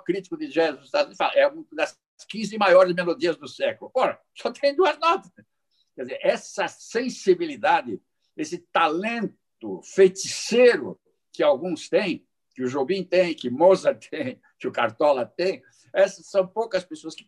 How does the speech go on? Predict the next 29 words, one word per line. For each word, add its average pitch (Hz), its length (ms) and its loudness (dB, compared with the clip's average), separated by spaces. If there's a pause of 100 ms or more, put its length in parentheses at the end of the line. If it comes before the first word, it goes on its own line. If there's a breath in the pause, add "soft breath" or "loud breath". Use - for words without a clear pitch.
conseguem, 202 760 0 (400)
às 143 200 -4
vezes, 185 180 -2
com 180 140 -4 (160)
poucos 269 340 2
elementos, 170 560 0
fazer 180 240 -4
uma 170 120 -2
coisa 214 220 -10
que 196 80 -12
vai 185 160 0
tão 254 260 0
profundamente 170 1120 -2 (240)
tocar 143 320 0
a 127 40 2
alma 143 240 0
das 123 180 -8
pessoas 175 560 -4
que 190 100 -8
passa 175 380 -2
séculos 175 520 -2
e 190 60 -8
séculos, 185 440 -4
a - 40 -20
pessoa 233 280 -10
continua 247 400 0
ouvindo. 196 340 0 (140)
Agora, 170 300 4
evidentemente, 226 840 -4